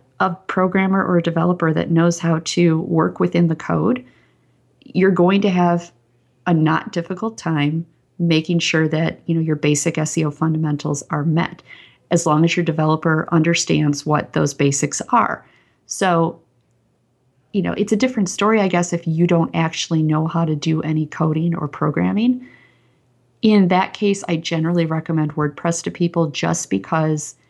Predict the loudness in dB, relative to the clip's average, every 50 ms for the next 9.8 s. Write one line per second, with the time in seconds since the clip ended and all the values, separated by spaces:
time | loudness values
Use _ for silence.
0 | _ _ _ -4 -4 -4 -4 -4 -12 -4 0 2 4 4 4 4 4 2 2 0
1 | 0 -2 -2 -2 -2 -2 -2 -2 -4 -8 -10 -6 -4 -2 -2 -2 0 -2 -2 0
2 | 0 0 0 0 0 -2 -2 -4 -2 0 0 0 2 0 -2 -2 -2 -2 0 0
3 | 0 0 0 0 0 -2 0 0 -2 -2 -2 -4 -8 -4 -2 0 2 2 2 2
4 | 0 -4 -8 _ _ _ _ _ _ _ _ _ _ _ _ -20 -20 _ _ _
5 | -2 0 2 2 4 2 0 2 2 2 2 4 2 2 2 0 -2 -6 -2 0
6 | 0 0 -2 -2 -2 -2 0 0 -2 -4 -6 -6 -6 -4 -4 -2 -4 -6 -10 _
7 | _ _ _ _ -4 -2 -2 0 0 -2 -4 -2 0 0 0 0 0 -2 -4 -4
8 | -4 -4 -2 0 0 0 -2 -2 -2 -2 -2 -2 -2 -4 -4 -4 -6 -6 -6 -4
9 | -4 -8 -8 -6 -4 -4 -2 0 0 -2 -2 0 -2 -2 -2 -4